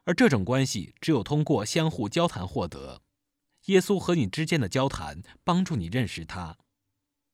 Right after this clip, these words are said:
你有和保罗一样的心智吗？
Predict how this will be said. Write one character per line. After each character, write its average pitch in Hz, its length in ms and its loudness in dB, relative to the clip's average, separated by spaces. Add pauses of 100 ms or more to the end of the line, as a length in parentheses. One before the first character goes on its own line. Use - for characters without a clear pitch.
(500)
你 196 100 6
有 156 160 8
和 135 200 0
保 90 220 -2
罗 92 200 -2
一 120 100 -4
样 143 160 2
的 90 80 -2
心 139 260 0
智 127 160 0
吗？ - 260 -12